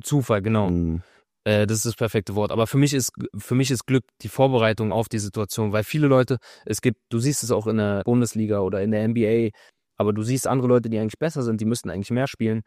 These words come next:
Speaker 1: Aber der Spieler war wahrscheinlich, als die Situation da war, einfach ready für die Situation, für seine Chance und hat die Chance genutzt.
Speaker 2: Genau.
Speaker 1: Der andere Spieler war vielleicht nicht ready, auch wenn er gut ist, aber er war nicht bereit, die Situation zu nutzen, die ihm gegeben wurde.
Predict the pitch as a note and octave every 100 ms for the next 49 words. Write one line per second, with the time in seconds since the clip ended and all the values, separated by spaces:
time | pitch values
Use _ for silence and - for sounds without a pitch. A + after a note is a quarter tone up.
0 | - _ _ _ _ _ A#2 A#2 B2+ D3+
1 | - D#3 C3 A2+ A#2+ - C3 C#3+ - A2+
2 | A2+ A2 G#2+ G#2+ - C3+ C#3+ A2 A#2+ B2
3 | C3 A2 G#2+ G#2 G#2+ B2+ A#2 - G#2 G2
4 | G#2 G2 F#2 F2+ F#2 G2 G#2+ A2 G#2+ G2+
5 | - B2+ D#3 - G#2+ A#2 A2 - A#2 -
6 | A#2+ B2 - _ G2 F#2+ F#2 C3+ D3 C3+
7 | C3+ C#3 A#2 A#2+ C3+ B2+ - D#3+ A2 G2
8 | F2+ E2 A2 B2+ B2+ A#2 F#3+ C3 D3 -
9 | A2 G#2+ B2+ C#3+ C3 - G2+ A2+ C#3+ -
10 | - - - _ _ _ _ _ _ -
11 | A2+ B2 A#2+ B2 A2+ C#3+ C3+ B2+ C3+ -
12 | A#2 G#2+ G#2 G2+ B2 G#2 D#2+ F2